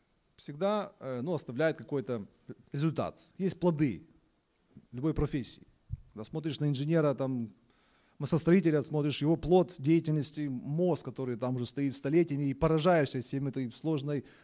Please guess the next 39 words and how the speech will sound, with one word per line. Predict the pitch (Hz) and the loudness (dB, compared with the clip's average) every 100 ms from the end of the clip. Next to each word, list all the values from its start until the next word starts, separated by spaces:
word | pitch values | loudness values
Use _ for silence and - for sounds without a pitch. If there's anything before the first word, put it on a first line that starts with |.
| - | -6
расч-, | 139 151 | -4 -2
ну, | 160 147 131 | 0 2 4
э, | 135 | 4
этим | 143 156 151 | 4 4 4
расчетом. | 147 - 185 147 - - _ - - _ _ | 2 6 6 6 -2 -16 _ -20 -20 _ _
Или | 160 208 | -2 0
там | 208 190 | 4 4
с-, | 151 - 147 | 4 -2 -4
э, | 151 151 143 131 | -2 0 0 -2
меня | 127 156 175 | 0 4 4
вдохновляют, | 139 147 147 139 160 139 | 2 -4 -2 2 2 2
как | 123 | -2
он | 117 101 | -6 -12
всегда, | - 127 | -10 -8
ну, | 143 110 | -6 -6
удивляют, | 127 147 147 135 113 - - - - - - - - | -4 -2 0 0 0 -6 -20 -20 -20 -20 -20 -20 -8
э, | 123 120 120 | -4 -2 2
авиаконструкторы. | 160 165 160 156 - 180 123 107 80 | 6 6 4 0 4 2 2 -10 -12
То | - | -14
есть, | 92 | -10
ну, | 120 | -4
это | 160 | -2
же | 147 | 2
надо | 175 196 | 4 6
иметь | 180 175 | 6 6
такую | 165 - 160 | 4 2 2
смелость | - 180 233 196 151 - - - | 4 6 8 8 6 2 -10 -4
с-, | 156 | 0
слепить | 147 170 - 220 | 4 2 6 6
нас, | 160 196 170 | 8 8 8
и | |
чтобы | 160 147 | 2 6
мы | 202 | 6
там | 170 160 | 6 6
летали. | 160 202 247 170 | 8 10 10 8
То | 143 | 4
есть | 127 | -2
это | 123 127 | -2 -2
з-, | 131 | 0